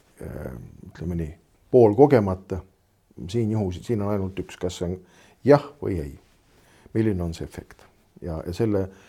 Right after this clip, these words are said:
palka makstakse alati ju tulemuse järgi, et ei saa ju farmer minna turule ja öelda, et teate, ma külvasin, väetasin, kassin, aga ei ole midagi mul teil täna müüa,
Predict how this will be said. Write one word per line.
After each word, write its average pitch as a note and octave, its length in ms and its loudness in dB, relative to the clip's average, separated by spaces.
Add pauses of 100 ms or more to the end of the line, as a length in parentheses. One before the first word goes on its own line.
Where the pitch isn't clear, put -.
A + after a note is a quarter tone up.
(160)
palka B2+ 300 6
makstakse G#2+ 420 -2
alati G#2+ 300 2
ju A#2+ 80 0
tulemuse D#2+ 400 -2
järgi, D2 320 -14
et - 160 -12
ei F#2 100 -2
saa G2 220 2
ju E2+ 80 -2
farmer F2 400 -4
minna E2+ 320 -6 (800)
turule F2 380 6
ja F2+ 100 2
öelda, F2 220 -2
et - 100 -16
teate, A2+ 320 2
ma E2+ 80 -2 (240)
külvasin, A2+ 640 4 (140)
väetasin, F#2+ 580 2 (100)
kassin, B2+ 380 2 (520)
aga A#2 240 6
ei C#3+ 140 8
ole B2 180 8
midagi E2 300 -2
mul F#2 160 -2
teil F#2 200 0
täna G#2 200 -2
müüa, A2 320 0